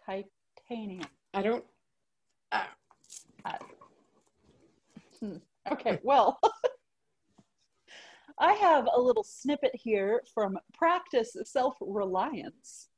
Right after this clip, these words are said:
Speaker 1: Um, and they write, "I make a burdock vinegar every year for my husband, and he
Speaker 2: Oh.
Speaker 1: drinks it straight.
Speaker 2: Ooh.
Speaker 1: Just a jar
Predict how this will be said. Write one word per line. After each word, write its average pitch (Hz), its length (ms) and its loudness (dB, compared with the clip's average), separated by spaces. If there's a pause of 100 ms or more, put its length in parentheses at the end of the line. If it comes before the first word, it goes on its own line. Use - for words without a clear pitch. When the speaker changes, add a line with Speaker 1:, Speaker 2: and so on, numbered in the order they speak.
(580)
Speaker 1:
Um, 185 380 0 (760)
and 220 120 0
they 349 140 4
write, 214 340 4
"I 349 220 4
make 220 360 -2
a 170 180 -2 (120)
burdock 339 360 -2 (260)
vinegar 170 560 -2
every 185 300 0
year 180 280 0
for 214 60 -8
my 220 160 -4
husband, 240 640 -6
and 190 140 -2
he 262 140 2
Speaker 2:
Oh. 320 40 -4
Speaker 1:
drinks 190 260 -2
it 175 180 0
straight. - 920 -8 (100)
Speaker 2:
Ooh. 170 140 -6
Speaker 1:
Just 247 480 4
a 202 100 2
jar 214 340 0